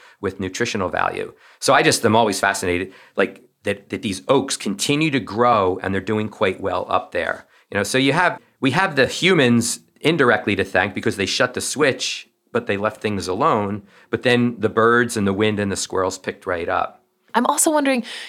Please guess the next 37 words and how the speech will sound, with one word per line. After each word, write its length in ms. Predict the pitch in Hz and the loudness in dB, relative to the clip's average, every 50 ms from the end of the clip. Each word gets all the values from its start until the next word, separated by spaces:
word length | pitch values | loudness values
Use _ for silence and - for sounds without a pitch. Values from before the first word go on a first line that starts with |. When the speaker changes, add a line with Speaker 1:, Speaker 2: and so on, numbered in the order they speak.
| - | -4
Speaker 2:
you 100 | - 240 | -4 -2
touched 320 | 226 - 269 277 - - - - | 0 0 0 0 0 0 2 2
on 480 | 208 196 196 196 190 185 185 185 185 - - | 2 2 2 2 2 2 2 0 0 -2 -2
the 80 | 185 170 | -2 -2
different 260 | - 190 202 196 - | -2 -2 -2 -4 -4
species 320 | - 202 180 196 190 180 | -4 -6 -6 -4 -4 -2
of 360 | 170 165 160 156 151 151 - _ - | -2 -2 -2 -2 -4 -6 -8 _ -4
oak, 200 | 160 170 - - | -4 -2 -4 -4
for 120 | - 214 | -6 -4
example, 360 | 208 202 214 214 208 - 233 208 | -2 -2 -2 -2 -2 -2 -2 -2
that 160 | 196 180 - | -2 -2 -2
you 440 | 180 180 180 175 170 170 170 165 170 | -2 -2 -2 -2 -2 -2 -2 -4 -4
have 200 | 165 180 165 - | -6 -8 -8 -8
seen 360 | - 190 - - 196 180 175 | -8 -6 -4 -4 -2 -2 -4
up 100 | 170 - | -4 -4
on 140 | 170 175 170 | -4 -4 -4
the 60 | 160 | -4
viaduct 520 | 165 156 151 156 160 151 151 - - - - | -4 -6 -4 -4 -6 -6 -6 -8 -16 -10 -8
that, 280 | 156 147 139 - - _ | -6 -6 -6 -6 -8 _
uh, 220 | 147 147 139 143 139 | -8 -6 -6 -6 -6
were 120 | 147 156 | -6 -6
maybe 180 | 165 165 160 165 | -6 -6 -6 -6
surprising 500 | 156 - 151 - - 147 147 156 175 185 - | -6 -8 -10 -6 -6 -6 -4 -4 -6 -6 -6
to 100 | - 214 | -6 -6
you. 100 | 220 214 | -6 -4
Are 140 | - 196 | -4 -2
there 160 | 185 190 - 214 | -2 -2 -2 -2
any 180 | 214 226 - | -2 -2 -2
other 540 | - 196 190 190 185 190 190 185 185 185 190 - - - - _ _ | -2 -2 -2 0 0 0 0 0 -2 -2 -4 -8 -16 -20 -20 _ _
plant 200 | - 220 214 208 | -2 -2 0 2
or 80 | 214 214 | 2 2
even 180 | 214 202 190 | 2 0 0
animal 360 | - 156 156 160 165 170 165 | 0 2 2 2 2 0 0
species 400 | 160 - - 160 147 - 156 143 | -2 -4 -6 -6 -6 -6 -6 -6
that 140 | - 156 - | -6 -8 -6
you've 160 | - 160 143 | -6 -8 -6
seen 600 | - - 165 156 147 147 143 143 139 139 143 143 | -6 -6 -6 -6 -8 -8 -8 -10 -10 -10 -10 -12